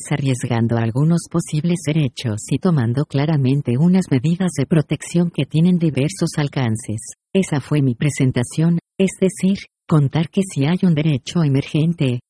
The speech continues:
que si hay un derecho cambiante y que hay una doctrina del derecho de los animales que está en construcción.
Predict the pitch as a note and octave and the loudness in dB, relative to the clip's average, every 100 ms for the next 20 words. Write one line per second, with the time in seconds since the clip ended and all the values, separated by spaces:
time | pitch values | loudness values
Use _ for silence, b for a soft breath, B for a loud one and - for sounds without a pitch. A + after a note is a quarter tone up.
0 | _ C3 A#2+ - C#3 F3+ F#3 D3+ D#3 C#3 | _ -4 -2 -2 0 2 2 2 2 -2
1 | - F3 C3 A2+ B2 A#2+ F#3 E3+ C3 C3 | -2 -4 -2 -2 0 -2 0 -2 -2 -2
2 | C3+ F#3 F3 F3+ C#3 - C#3+ C#3 D3 C#3+ | 2 4 4 2 -2 -2 -2 0 2 0
3 | C#3 B2 A#2+ E3 - D3+ C#3 B2+ - A2+ | 0 -2 -2 -2 0 0 0 -2 -2 0
4 | G#2+ A#2+ D3 D#3 - F3 B2+ - D#3+ E3 | 0 0 0 -4 -2 -2 -2 -2 0 2
5 | C#3+ D3 C3 - D3+ - - A2+ G#2+ | 0 0 -2 -2 -6 -4 -2 -2 -2